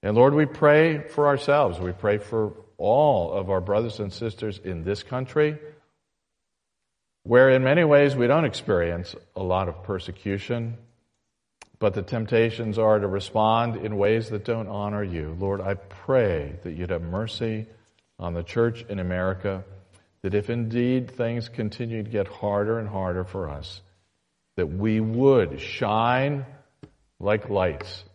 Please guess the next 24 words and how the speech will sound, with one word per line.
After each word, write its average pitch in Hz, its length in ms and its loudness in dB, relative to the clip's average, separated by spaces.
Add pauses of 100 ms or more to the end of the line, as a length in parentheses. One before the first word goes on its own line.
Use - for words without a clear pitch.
in 90 220 -8
this 101 220 -6
darkness 104 640 -4
in 85 240 -10
ways 95 400 -2
that 95 100 -8
would 92 180 -8
honor 95 360 -6
you 76 320 -8 (880)
and 82 160 -12
give 80 200 -8
you 85 100 -4
glory. - 400 -14 (1080)
Have 107 200 2
mercy 117 400 0
on 110 240 2
us, 104 280 -4
Lord 101 200 -2
Jesus. 80 440 -8
Thank 98 360 -6
you 98 100 -6
for 92 160 -8
the 85 80 -6
suffering 107 800 -4